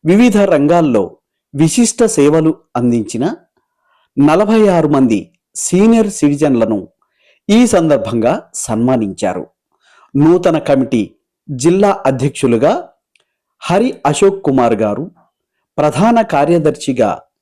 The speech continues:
గౌరిశెట్టి విశ్వనాథం గారు, ఉపాధ్యక్షులుగా బొల్లం విజయ్, పి అశోక్ రావు గారు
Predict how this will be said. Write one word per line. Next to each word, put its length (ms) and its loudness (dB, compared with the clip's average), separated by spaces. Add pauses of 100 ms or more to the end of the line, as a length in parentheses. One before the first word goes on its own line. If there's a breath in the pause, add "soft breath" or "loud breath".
(540)
గౌరిశెట్టి 840 0
విశ్వనాథం 720 -2
గారు, 280 -10 (880)
ఉపాధ్యక్షులుగా 1000 0 (520)
బొల్లం 560 0 (100)
విజయ్, 360 0 (840)
పి 380 2
అశోక్ 400 0
రావు 180 2
గారు 320 -4